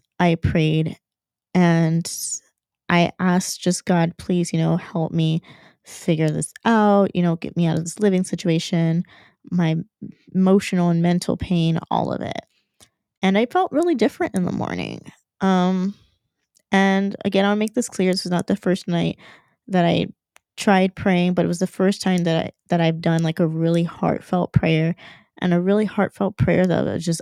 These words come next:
asking for help and not something that was kind of, like, just mocking, which is horrible even to say out loud that I used to even do mocking prayers 'cause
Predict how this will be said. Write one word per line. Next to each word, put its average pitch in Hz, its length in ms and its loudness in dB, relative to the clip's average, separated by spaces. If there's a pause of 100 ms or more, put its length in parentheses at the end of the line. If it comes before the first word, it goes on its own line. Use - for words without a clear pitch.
asking 170 400 -2
for - 180 -4
help - 420 -4 (720)
and 175 160 4
not - 180 0
something 175 320 0
that 165 80 2
was 160 140 -2
kind 165 180 0
of, 160 100 -2
like, 151 200 -4
just - 220 -2
mocking, - 640 -4
which - 220 -4
is 170 80 -2
horrible - 680 -4
even 185 280 -2
to - 100 -6
say - 220 -2
out - 160 -6
loud - 300 -2
that - 100 -2
I - 20 0
used - 260 -4
to 175 60 -2
even 175 140 0
do 170 100 0
mocking - 480 -4
prayers - 500 -6
'cause - 300 -6